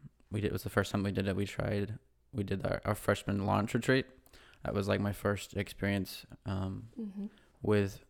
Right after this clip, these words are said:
Speaker 1: college. Um, and that's when I really got plugged in. Um, as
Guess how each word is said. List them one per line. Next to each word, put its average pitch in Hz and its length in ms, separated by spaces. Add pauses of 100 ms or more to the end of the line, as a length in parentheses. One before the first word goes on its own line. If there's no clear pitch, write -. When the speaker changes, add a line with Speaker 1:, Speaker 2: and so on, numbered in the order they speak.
(540)
Speaker 1:
college. 107 460 (540)
Um, 98 360 (1040)
and 101 160
that's 101 220
when 98 100
I 98 80
really 101 320
got - 260
plugged 98 260
in. 98 200 (540)
Um, 95 420 (760)
as 95 260